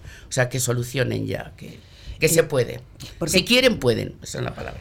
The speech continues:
Speaker 2: además, hace, hace poco se ha cambiado el rumbo de la opinión de, o la postura del gobierno, ¿no? O sea, todos nos hemos quedado un poco sorprendidos. ¿Por qué creéis que ha podido ser? Porque de eso ya no se ha vuelto a hablar, pero los saharauis, eh, están bastante peor que antes, porque ahora no cuentan con nuestro apoyo, ¿no?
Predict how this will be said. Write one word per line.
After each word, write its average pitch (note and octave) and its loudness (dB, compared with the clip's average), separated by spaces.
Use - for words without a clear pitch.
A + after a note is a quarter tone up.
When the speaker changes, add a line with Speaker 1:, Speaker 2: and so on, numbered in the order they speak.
Speaker 2:
además, D#3 -2
hace, D3+ 2
hace D3 -2
poco C#3+ -2
se D3 0
ha C3+ 2
cambiado C#3 0
el C3 2
rumbo E3+ 2
de D3 2
la C3 2
opinión C#3+ -2
de, B2+ 0
o B2+ -2
la B2 0
postura C3+ -4
del B2 -2
gobierno, C3+ -2
¿no? F#3+ -2
O D3+ -2
sea, C#3+ -6
todos D3+ -2
nos C#3+ -4
hemos C#3+ -4
quedado C3+ -6
un C3 -6
poco D3 -10
sorprendidos. D3+ -4
¿Por C#3 -10
qué F3+ -10
creéis B2+ -6
que C3 -6
ha B2 -6
podido C#3 -4
ser? D#3+ 0
Porque D#3 -4
de D#3 4
eso G3 2
ya A3 2
no A3+ -2
se F#3 -6
ha - -2
vuelto C3+ -4
a - -4
hablar, F3+ -2
pero C3+ -4
los C3+ -4
saharauis, C#3+ -4
eh, D3 -6
están E3 -4
bastante D#3 -4
peor C3+ -6
que C#3 -8
antes, E3+ -4
porque - -6
ahora D3+ 0
no D#3 0
cuentan D#3 -4
con C3 -6
nuestro C3 -10
apoyo, E3 -10
¿no? F3+ -12